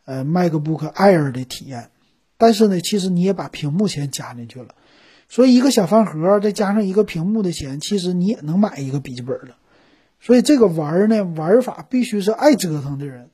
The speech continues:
我觉得就是爱折腾和非常小众的需要的人才可以。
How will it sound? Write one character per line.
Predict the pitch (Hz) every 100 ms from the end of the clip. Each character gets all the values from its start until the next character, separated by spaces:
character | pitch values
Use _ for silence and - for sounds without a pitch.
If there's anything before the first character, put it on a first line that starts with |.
| -
我 | 151
觉 | 135
得 | 151 190
就 | 247
是 | 214
爱 | 202 185
折 | 156 131
腾 | 131 127
和 | 147
非 | 156 233 226
常 | 226
小 | 226 - 151
众 | 214
的 | 170
需 | - 139
要 | 131 123
的 | 117
人 | 110 - - - - - _
才 | - 143
可 | 139 -
以。 | 120